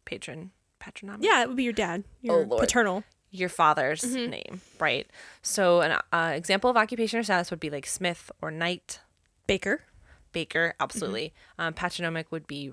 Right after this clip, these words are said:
Speaker 1: Richard, uh, Thomas Richards <gasps> being Richard's son. So the
Speaker 2: Is that
Speaker 1: S
Speaker 2: why people have first names as last names?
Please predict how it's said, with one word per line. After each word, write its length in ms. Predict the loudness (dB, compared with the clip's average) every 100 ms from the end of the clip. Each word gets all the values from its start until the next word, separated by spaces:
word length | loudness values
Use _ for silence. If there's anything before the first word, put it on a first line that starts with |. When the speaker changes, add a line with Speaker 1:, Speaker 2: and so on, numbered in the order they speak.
| -6
Speaker 1:
Richard, 580 | -6 -4 -4 -6 -8 -14 _ _ -8
uh, 140 | -8
Thomas 360 | -2 0 0 0
Richards 580 | -2 2 2 2 0 -2 -6 _
<gasps> 180 | _ -4
being 340 | -4 -4 -10 _ _ _ -4
Richard's 640 | -2 0 -2 -4 -8 -10
son. 480 | -4 -2 -2 -2 -10 -16 _ _
So 180 | -4 0
the 80 | 2 4
Speaker 2:
Is 140 | 6 6
that 100 | 6
Speaker 1:
S 40 |
Speaker 2:
why 100 | 4
people 240 | 4 2 2
have 200 | 2 2
first 240 | 2 2
names 180 | 0 -2
as 120 | -2
last 240 | -2 -2
names? 400 | -4 -4 -6 -10